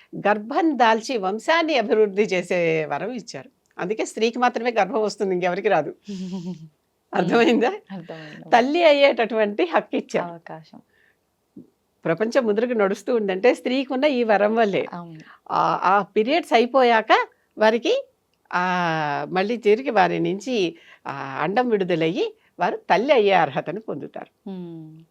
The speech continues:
Speaker 1: ఆ పీరియడ్‌లో మాత్రమే గమనించండి.
Speaker 2: అవునవును, అవును.
Speaker 1: కనుక ఇది వరం స్త్రీకి. రెండూ కూడా వచ్చాయన్నమాట.
Speaker 2: మ్మ్.
Speaker 1: కనుక స్త్రీకి రజస్సుల దోషం ఏంటి, ఇదంతా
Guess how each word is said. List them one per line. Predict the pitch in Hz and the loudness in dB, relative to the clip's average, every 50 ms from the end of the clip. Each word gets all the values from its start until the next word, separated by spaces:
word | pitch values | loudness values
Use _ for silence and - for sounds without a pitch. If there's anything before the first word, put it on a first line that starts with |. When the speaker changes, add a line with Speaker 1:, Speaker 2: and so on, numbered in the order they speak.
| _ - | _ 4
Speaker 1:
ఆ | - 226 294 | 6 6 6
పీరియడ్‌లో | 294 285 247 262 254 240 226 226 220 | 6 4 2 4 4 4 4 4 4
మాత్రమే | 202 214 202 196 214 214 208 190 | 6 4 4 4 2 2 2 4
గమనించండి. | 170 180 185 190 202 202 190 165 - 208 156 160 165 - | 4 4 4 4 2 0 0 -2 -4 -6 -6 -6 -6 -6
Speaker 2:
అవునవును, | 185 185 185 180 170 156 151 151 151 151 - - | -8 -8 -8 -10 -12 -14 -16 -16 -18 -18 -14 -8
అవును. | 170 | -6
Speaker 1:
కనుక | 175 202 214 - | -4 -4 -4 -2
ఇది | 381 285 214 208 | -2 0 2 2
వరం | 175 160 151 170 - - | 2 0 0 -4 -6 -12
స్త్రీకి. | - - - 170 160 151 - - - - _ _ _ _ _ - | -16 -12 -6 -6 -6 -6 -6 -10 -18 -20 _ _ _ _ _ -4
రెండూ | 143 165 170 202 226 262 254 302 294 254 | -2 -2 -2 -2 -4 -2 -2 0 0 0
కూడా | 196 190 180 202 294 | 0 0 0 0 0
వచ్చాయన్నమాట. | 339 - - - 196 165 156 147 143 147 147 143 _ _ _ _ 208 | -2 -2 0 0 0 0 0 -4 -8 -10 -12 -14 _ _ _ _ -14
Speaker 2:
మ్మ్. | 202 190 175 | -8 -6 -6
Speaker 1:
కనుక | 285 320 320 349 | -6 -6 -6 -8
స్త్రీకి | 330 - 262 254 320 370 339 330 262 254 269 262 233 | -8 -6 -4 -4 -4 -4 -4 -6 -6 -6 -4 -4 -2
రజస్సుల | 196 180 185 214 262 254 - 320 302 | -2 -2 -4 -6 -8 -10 -6 -4 -4
దోషం | 277 254 262 262 254 302 269 | -4 -2 -4 -6 -6 -8 -8
ఏంటి, | 254 220 214 220 240 262 262 277 269 | -4 -2 -2 -2 -2 -4 -6 -8 -8
ఇదంతా | 240 254 247 240 254 254 | -6 -6 -6 -6 -6 -6